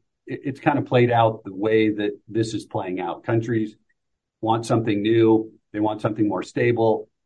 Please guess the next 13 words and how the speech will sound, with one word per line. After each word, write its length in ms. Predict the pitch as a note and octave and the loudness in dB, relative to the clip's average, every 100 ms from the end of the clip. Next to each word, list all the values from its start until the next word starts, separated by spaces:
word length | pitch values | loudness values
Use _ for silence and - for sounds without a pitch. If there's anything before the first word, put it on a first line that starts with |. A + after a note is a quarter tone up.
| - | -16
The 80 | |
debt 440 | - - A2 A2+ A2+ | -12 -2 0 0 -2
increases 800 | A#2+ A#2 A2+ A#2 A2 A#2 G#2+ G2+ | -2 -2 0 -2 -2 -2 -2 -2
on 160 | G#2 G2+ | -6 -6
the 80 | |
world's 340 | G2+ G#2+ A2 G#2 | -2 2 2 0
reserve 380 | F2+ A2 A2+ - | -4 -4 -4 -4
currency, 560 | A#2 A2 G#2 A#2+ A2 | 0 2 2 0 0
whichever 520 | G#2 F#2 G#2 A2+ A2 | 0 -2 -8 -6 -2
one 220 | A2 G#2+ G2+ | 0 0 -4
is 140 | G#2+ | -4
out 260 | A2+ A2+ A#2 | 0 0 0
there. 360 | A2 A2 G#2+ | 0 2 -2